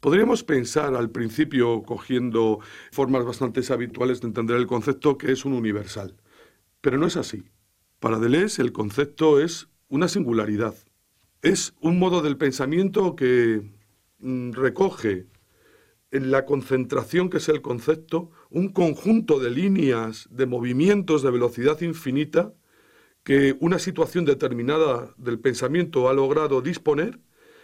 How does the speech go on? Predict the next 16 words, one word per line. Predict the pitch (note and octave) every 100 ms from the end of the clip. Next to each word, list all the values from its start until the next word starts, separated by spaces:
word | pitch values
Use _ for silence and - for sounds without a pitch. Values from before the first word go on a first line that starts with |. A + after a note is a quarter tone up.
| _
y | C#3
que | D3
el | D3+
filósofo | C#3+ E3 G3+ A3+ D3+ B2
concentra | C#3 C3+ C3 - G#3+ E3+ C#3+ B2+ A2 G2+ - _ _ _ _ _
en | C3 C#3+ C3+ A#2+ A#2+ _ _ _
ese | F3 E3+ F#3
concepto, | F3 C3+ C3 D#3+ E3 A#2 G#2+ - _ -
en | C#3
esa | E3 E3 C#3+ - _
forma | _ D3 F3+ F3 D#3+ C#3
especial | C3+ - A2+ C#3+ E3+ E3
de | B2
articular | A#2+ A#2+ D3+ C3 C3 B2+ C#3
el | B2+
pensamiento, | B2+ D3+ D3+ D3+ D#3 D#3 D#3 G#3